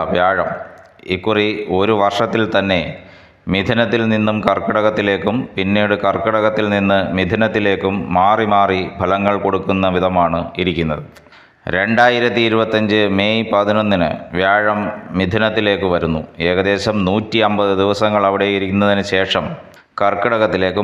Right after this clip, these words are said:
മാറും. എന്നുവെച്ചാൽ മിഥുനത്തിൽ ഏകദേശം അഞ്ച് മാസം മാത്രം. പിന്നീട് കർക്കിടകത്തിലാണ്. കർക്കിടകത്തിലിരിക്കുമ്പോൾ നവംബർ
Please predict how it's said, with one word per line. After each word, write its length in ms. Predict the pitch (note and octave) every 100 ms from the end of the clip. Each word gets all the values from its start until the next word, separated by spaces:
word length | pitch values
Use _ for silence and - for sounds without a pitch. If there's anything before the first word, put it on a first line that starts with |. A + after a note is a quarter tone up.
| F2+
മാറും. 260 | E2 D#2+ - - - -
എന്നുവെച്ചാൽ 480 | E2+ F#2 F#2 G2+ G2+ A2 - -
മിഥുനത്തിൽ 480 | F#2 E2+ G#2+ G#2+ G#2 G2
ഏകദേശം 480 | G2 G2+ G2+ G2+ A2 - F2
അഞ്ച് 260 | F#2+ G2+ G#2+ F#2
മാസം 280 | F#2 G2 F#2
മാത്രം. 280 | E2+ - D2+ - - - _ _
പിന്നീട് 400 | F#2 G#2+ A#2 A2+ C3+ -
കർക്കിടകത്തിലാണ്. 800 | G2+ G2+ G#2+ G#2 - G2 D#2 D#2+ - - - -
കർക്കിടകത്തിലിരിക്കുമ്പോൾ 1120 | F#2 F#2 A2+ A#2 A#2 A#2 A2+ A2+ A2+ G#2+ A2+ A2+
നവംബർ 380 | G2+ A2 A#2 A#2